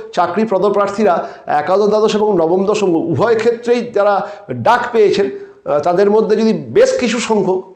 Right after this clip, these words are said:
যেটা তোমাদেরকে already বলেছি প্রায় হাজার তিনের উপরে, আহ, সেই সংখ্যক যদি একবার একাদশ দ্বাদশে চলে যান, তারা সম্ভবত আর নবম দশমে ফিরে আসবেন না, বা ফিরে এলেও খুব মিনিমাম। আহ, সেটা এই কাউন্সেলিংয়েই বোঝা যাবে যে, উম,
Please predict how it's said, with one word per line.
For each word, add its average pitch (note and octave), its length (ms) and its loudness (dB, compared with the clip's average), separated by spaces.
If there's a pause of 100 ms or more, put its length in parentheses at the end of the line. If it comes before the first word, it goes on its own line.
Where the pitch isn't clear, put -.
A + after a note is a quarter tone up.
যেটা G3 180 0
তোমাদেরকে G3 360 2
already F#3 240 2
বলেছি F#3 280 0
প্রায় F#3 220 0 (240)
হাজার F3 280 0 (100)
তিনের G3 540 0
উপরে, F3 600 2
আহ, D3 320 0
সেই A3 240 0
সংখ্যক G#3+ 440 0
যদি A3 320 0
একবার G3 280 0
একাদশ G3 300 0
দ্বাদশে G3 440 0 (460)
চলে C4+ 300 4
যান, G3 180 2 (300)
তারা F#3+ 320 2
সম্ভবত A3 760 2 (340)
আর F3 200 0
নবম F3+ 300 0
দশমে G3+ 240 0
ফিরে G3+ 200 0
আসবেন F#3+ 240 2
না, G3+ 80 0
বা A#3 120 0
ফিরে G3+ 280 -2
এলেও A3 260 2
খুব B3+ 400 -2
মিনিমাম। G#3+ 480 2
আহ, D#3+ 840 0
সেটা A3+ 520 0 (120)
এই G3+ 140 4
কাউন্সেলিংয়েই G#3 640 0
বোঝা G#3 220 2
যাবে G#3+ 240 4
যে, G#3+ 360 2 (120)
উম, E3 280 0